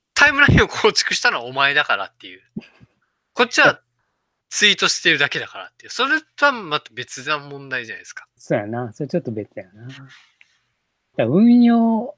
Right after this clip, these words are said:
Speaker 2: そうやな。なんか、そうやな。うん。
Speaker 1: いや、だって、単純に、こう、ポ-、大玉ラジオの、なんか、宣伝戦略をするんだったら、僕が今、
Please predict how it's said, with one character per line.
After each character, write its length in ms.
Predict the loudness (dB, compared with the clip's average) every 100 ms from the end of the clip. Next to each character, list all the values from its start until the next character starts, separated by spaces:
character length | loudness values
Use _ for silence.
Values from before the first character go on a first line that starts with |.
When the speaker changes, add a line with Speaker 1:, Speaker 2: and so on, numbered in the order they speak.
| _
Speaker 2:
そ 140 | -18
う 40 | -18
や 60 |
な。 260 | -16 -14 -14 -14 -18 _ _ _ _ _ _ _ _ -20 -20 -20 _ _ _ _ _ _ _ _ _ _ _ _ _ _ _ -4
な 140 | 2
ん 60 | 2
か、 200 | 2 -4
そ 120 | -6
う 20 | -14
や 60 |
な。 340 | -12 -10 -10 -8
う 60 | -8
ん。 240 | -8 -8 0
Speaker 1:
い 40 |
や、 60 | 2
だ 80 | 2
っ 40 |
て、 240 | -2 -10 _ _ 0
単 140 | 0 0 -2 -2 -2
純 160 | -4
に、 180 | -4 -8 -4
こ 200 | 2 2
う、 40 | 2
ポ-、 200 | -4 -4 _ _ _
大 160 | 0 2
玉 260 | 4 4
ラ 160 | 4 4
ジ 140 | 2
オ 120 | -2 -2
の、 440 | -4 -2 -2 -6 _ -20 _
な 80 | -10
ん 20 |
か、 240 | -8 -8 -10 _
宣 360 | -4 -2 -2 0
伝 220 | 0 0
戦 240 | -2 0
略 220 | 0 -2
を 100 | -4
す 160 | -14 -10
る 120 | -8
ん 60 | -8
だ 80 | -12
っ 40 | _
た 80 | -8
ら、 260 | -8 -8 _ _ _ _ _ _ _ _
僕 380 | -2 2 2 4
が 160 | 2
今、 320 | 2 0 -4